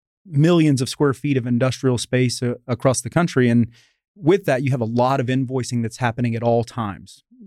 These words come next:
You, you could name a million things, whether it's paying bills, contractors, tenants, whatever it is, there's a,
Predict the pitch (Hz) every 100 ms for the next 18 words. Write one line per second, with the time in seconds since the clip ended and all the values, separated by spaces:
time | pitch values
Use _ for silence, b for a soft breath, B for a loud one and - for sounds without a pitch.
0 | 196 190 131 139 139 131 127 113 123 131
1 | 131 127 127 120 135 151 143 127 139 113
2 | 98 123 113 110 - 123 120 151 180 175
3 | 160 - _ _ _ _ - 175 165 165
4 | 151 - 147 139 127 _ _ _ - 175
5 | 165 - 131 143 156 151 123 110 127 123
6 | 120 120